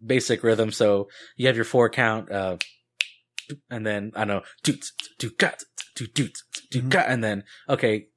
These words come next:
Speaker 1: you go one, two, three, four. And then while the other person's,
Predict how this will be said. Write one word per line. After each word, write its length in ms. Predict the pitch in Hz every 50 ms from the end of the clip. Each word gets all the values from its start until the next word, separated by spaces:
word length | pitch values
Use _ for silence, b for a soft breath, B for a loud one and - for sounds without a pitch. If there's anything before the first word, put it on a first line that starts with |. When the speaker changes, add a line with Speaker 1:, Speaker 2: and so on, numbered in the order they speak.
| _
Speaker 1:
you 140 | - 165 165
go 260 | 135 117 95 92 95 -
one, 360 | 143 131 117 104 95 92 92 - B B B B B _
two, 440 | - - - 147 123 113 98 90 - - - - _ _ _ _ -
three, 400 | - 139 123 113 104 92 87 - - B B B B B _
four. 340 | - - 139 123 110 107
And 120 | 104 107 110
then 280 | 107 101 101 101 98 -
while 440 | 104 113 123 120 117 113 107 104 98
the 140 | 107 120 135
other 120 | 151 156
person's, 720 | 151 - 135 123 - 127 113 113 113 113 107 - - -